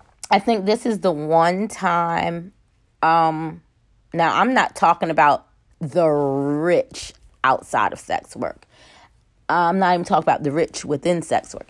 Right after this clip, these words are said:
I'm talking about blue-collar American workers who worked in places that were not grocery stores, fast food, or delivery services of any type like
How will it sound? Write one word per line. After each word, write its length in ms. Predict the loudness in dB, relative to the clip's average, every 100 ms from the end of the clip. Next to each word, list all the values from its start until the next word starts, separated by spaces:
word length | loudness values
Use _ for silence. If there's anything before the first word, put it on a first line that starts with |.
| _
I'm 140 | -6 -4
talking 340 | 2 2 2
about 380 | 2 2 2 -2
blue-collar 880 | -4 -4 -2 0 2 2 0 -2 -6 -8
American 540 | -4 0 0 -2 -4
workers 540 | -2 -4 -4 -6 -6 -10 _ -20 -20 _ -8
who 340 | -4 -2 -2
worked 360 | 0 2 0 -4 -4
in 200 | -4 -2
places 480 | -2 -2 -4 -4
that 200 | 0 0
were 140 | 0 -2
not 320 | 0 0 0
grocery 380 | -2 -4 -4 -8
stores, 440 | -6 -2 -2 -2
fast 380 | -2 2 2 0
food, 160 | -6 -4
or 80 | -4
delivery 540 | -4 -2 -2 -2 -4
services 720 | -2 0 2 0 -4 -6 -6 -6
of 180 | -6
any 180 | -4 -6
type 380 | -2 0 0 0
like 200 | -2 -2